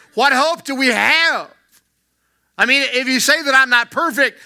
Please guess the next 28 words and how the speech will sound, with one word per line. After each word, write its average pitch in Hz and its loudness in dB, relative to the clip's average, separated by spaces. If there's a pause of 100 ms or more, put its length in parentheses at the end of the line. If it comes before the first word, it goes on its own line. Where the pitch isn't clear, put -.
and 214 4
I, 254 2
I 277 0
have, 294 -4
I'm 262 0
a 254 -4
failure, 330 -2
and 269 2
I'm 254 0
gonna 262 -2
fail 311 -2
in 254 -6
life, 285 0 (180)
why 294 4
would 320 -6
I 277 0
even 220 -6
try?" 233 0 (2500)
The 98 -20
truth 117 -14
is, 95 -16
we 107 -16
don't 104 -18
have 98 -18
to 117 -20
remain 110 -20
a 107 -20
failure. - -20